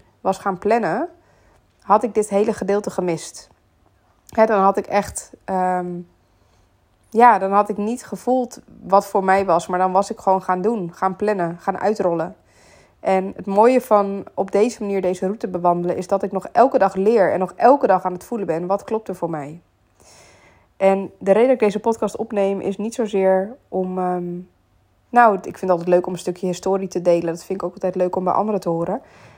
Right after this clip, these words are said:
Maar mijn historie is minder relevant voor jou. Hè, de vraag die ik aan jou wil stellen is: wat zou er gebeuren in jouw leven wanneer jij de hoe loslaat?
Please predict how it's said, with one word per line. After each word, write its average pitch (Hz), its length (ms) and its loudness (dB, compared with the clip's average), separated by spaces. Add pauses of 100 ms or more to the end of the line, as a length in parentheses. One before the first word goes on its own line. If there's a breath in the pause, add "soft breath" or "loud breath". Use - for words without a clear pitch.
(180 soft breath)
Maar 196 140 0
mijn 208 220 2
historie 220 540 0
is 180 100 -4
minder 196 300 0
relevant 185 380 0
voor - 140 -4
jou. 175 380 2 (200)
Hè, 220 100 -6
de 220 80 -4
vraag 196 320 2
die 196 100 -6
ik 185 80 -8
aan 180 120 -2
jou 190 240 2
wil 185 140 -4
stellen 180 340 -4
is: 180 100 -8
wat 190 220 -4
zou 220 180 0
er 214 80 -2
gebeuren 175 460 -2
in 180 160 -4
jouw 180 200 2
leven 180 440 -2
wanneer 180 240 -2
jij 180 260 0
de 196 60 -4
hoe 185 240 0
loslaat? 156 640 -6